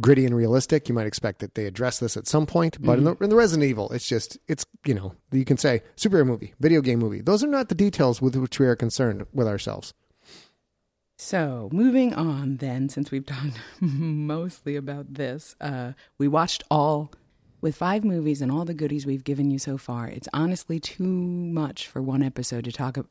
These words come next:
Speaker 2: about all five
Speaker 1: Okay.
Speaker 2: flicks individually.
Speaker 1: All right.
Speaker 2: So, I would like you to give me a few of your favorite elements of the franchise.
Speaker 1: Well, I have two. I think there's two things that make this franchise. Number one,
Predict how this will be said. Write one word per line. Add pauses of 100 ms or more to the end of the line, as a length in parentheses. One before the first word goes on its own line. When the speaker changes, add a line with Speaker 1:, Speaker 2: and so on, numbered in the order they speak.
(320)
Speaker 2:
about
all
five
Speaker 1:
Okay.
Speaker 2:
flicks
individually.
Speaker 1:
All
right.
Speaker 2:
So,
I
would
like
you
to
give
me
a
few
of
your
favorite
elements
of
the
franchise. (640)
Speaker 1:
Well,
I
have
two. (420)
I
think
there's
two
things
that
make
this
franchise.
Number
one,